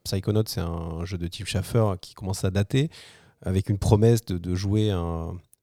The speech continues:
un agent qui va régler les, les maladies mentales en rentrant dans le, dans le, dans les, dans les cerveaux de malades. Donc il y a,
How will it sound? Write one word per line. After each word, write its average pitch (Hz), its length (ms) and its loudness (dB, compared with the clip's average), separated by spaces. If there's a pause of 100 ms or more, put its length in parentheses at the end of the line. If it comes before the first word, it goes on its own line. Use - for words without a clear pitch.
(120)
un 95 380 -4
agent 110 480 2
qui - 200 -8
va 95 100 0
régler 107 300 0
les, 92 180 2
les 92 80 0
maladies 101 300 0
mentales 104 420 0
en 90 220 -6
rentrant 113 420 0
dans 113 140 2
le, 92 140 -2 (100)
dans 98 180 -6
le, 92 140 -6
dans 95 160 -8
les, 90 140 -8
dans 92 200 -10
les 92 100 -6
cerveaux 113 440 -2
de 113 100 -8
malades. 113 560 -2 (440)
Donc 107 180 -8
il 127 40 2
y - 20 0
a, 120 60 -4